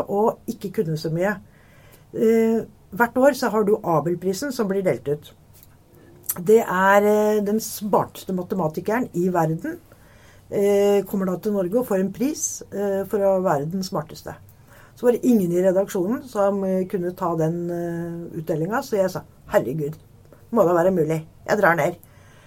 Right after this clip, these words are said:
Eh, og jeg kan liksom, jeg har minuskunnskaper i matematikk. Så satt jeg med, fikk sånn, eh, intervju med han da,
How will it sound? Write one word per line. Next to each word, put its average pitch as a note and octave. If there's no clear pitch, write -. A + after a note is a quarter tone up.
Eh, A3
og A#3
jeg G#3
kan A3
liksom, G3+
jeg G#3
har G3+
minuskunnskaper F#3
i F3
matematikk. F3
Så D4+
satt C#4
jeg A3+
med, A3+
fikk A#3
sånn, G3
eh, F#3
intervju F3
med F#3+
han C4
da, F4